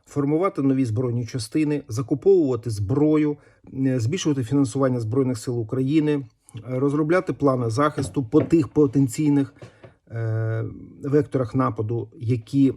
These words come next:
чітко нам повідомили західні засоби масової інформації, вони почали переконувати, е, громадян України в тому, що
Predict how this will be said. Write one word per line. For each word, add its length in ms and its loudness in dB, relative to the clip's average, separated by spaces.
чітко 420 0
нам 340 -4
повідомили 680 0
західні 400 -4
засоби 340 -6
масової 300 -6
інформації, 560 -8
вони 300 -2
почали 540 -6
переконувати, 800 0
е, 80 -12
громадян 600 2
України 420 -8
в 80 -10
тому, 340 -6
що 420 -2